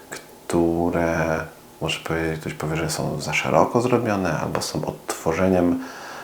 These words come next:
e, jakichś technik. Oczywiście w środku kursu znajdują się techniki, które znacie po części spinoterapii, z medycyny manualnej, ale także jest szereg rzeczy, których tam nie ma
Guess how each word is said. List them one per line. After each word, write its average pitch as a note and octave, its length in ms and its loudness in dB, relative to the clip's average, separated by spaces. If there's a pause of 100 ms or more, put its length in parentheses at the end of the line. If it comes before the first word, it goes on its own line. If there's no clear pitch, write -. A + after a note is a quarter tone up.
(200)
e, E2+ 200 4
jakichś E2 300 -2
technik. - 580 -4 (300)
Oczywiście G2 680 0 (640)
w - 60 -6
środku E2 480 0
kursu D3+ 680 6 (600)
znajdują F2+ 480 4
się E2 140 -2
techniki, D#2+ 400 -2
które D#2+ 280 -2 (180)
znacie F2 500 2
po - 160 -2
części - 640 -2 (200)
spinoterapii, - 960 2 (320)
z D2 240 -8 (460)
medycyny D#2+ 480 0
manualnej, G#2 720 6 (500)
ale E2 200 6
także F2 360 2
jest E2 220 0
szereg D#2+ 280 0
rzeczy, E2+ 220 -4
których D#2 340 -6
tam E2+ 380 2
nie F#2 320 -2
ma B2 320 4